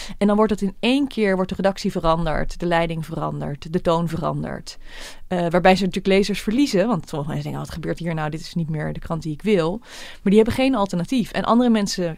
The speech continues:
eh, blijven en, en, en, ja, worden meegevoerd in het, eh, het, het, het, het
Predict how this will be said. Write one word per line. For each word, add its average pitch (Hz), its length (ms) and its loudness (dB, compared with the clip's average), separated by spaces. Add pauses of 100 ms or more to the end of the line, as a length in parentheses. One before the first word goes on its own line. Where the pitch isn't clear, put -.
eh, 160 140 -10
blijven 170 600 -2
en, 190 240 -4
en, 175 300 -4
en, 170 460 -4
ja, 180 180 -4
worden 160 420 -4
meegevoerd 175 840 0
in 165 240 -6
het, 160 220 -8
eh, 160 100 -6
het, 156 420 -8
het, 165 260 -14
het, - 200 -10
het - 120 -14